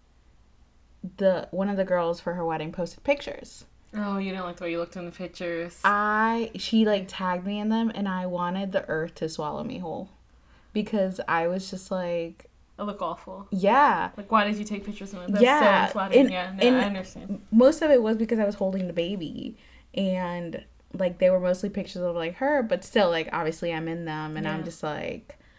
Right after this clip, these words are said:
Speaker 1: <sighs> like, this is what you look like.
Speaker 2: Or when you're feeling yourself, and then they ask you if you're fucking pregnant.
Speaker 1: Oof. So that doesn't happen to me, but I know it. I
Speaker 2: You've seen it happen to me. You've seen it happen
Speaker 1: I,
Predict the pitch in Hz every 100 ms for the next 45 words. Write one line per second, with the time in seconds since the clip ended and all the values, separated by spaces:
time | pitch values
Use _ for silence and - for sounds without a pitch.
0 | - _ - _ - - - - - -
1 | - 196 170 160 - 165 160 151 147 -
2 | 139 139 - - - 226 - _ - 214
3 | 214 214 208 180 139 214 208 202 202 190
4 | 190 202 - 226 214 226 247 240 277 254
5 | 254 214 202 196 - 202 208 226 214 185
6 | - 220 208 185 - 202 190 127 - -
7 | - - - - - _ 196 175 151 -
8 | - - - - - _ _ - - -
9 | - 262 254 269 311 311 269 247 233 220
10 | 196 196 202 190 180 185 180 175 175 -
11 | _ 185 196 202 220 262 - 349 359 339
12 | 320 285 294 311 330 247 226 202 285 415
13 | - 523 539 494 494 - - - - 415
14 | 392 440 415